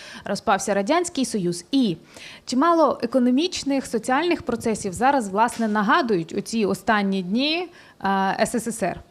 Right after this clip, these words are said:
І ми пам'ятаємо, як буквально напередодні проголошення незалежності України і інших республік, які хотіли на волю, а, з цього Франкенштейна, а,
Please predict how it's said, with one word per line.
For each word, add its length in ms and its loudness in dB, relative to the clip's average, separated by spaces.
І 80 2
ми 120 4
пам'ятаємо, 760 4
як 520 2
буквально 500 4
напередодні 720 2
проголошення 760 2
незалежності 800 0
України 540 0
і 20 2
інших 300 0
республік, 540 -2
які 200 -2
хотіли 400 0
на 120 0
волю, 480 4
а, 400 0
з 100 -12
цього 200 2
Франкенштейна, 1000 0
а, 220 0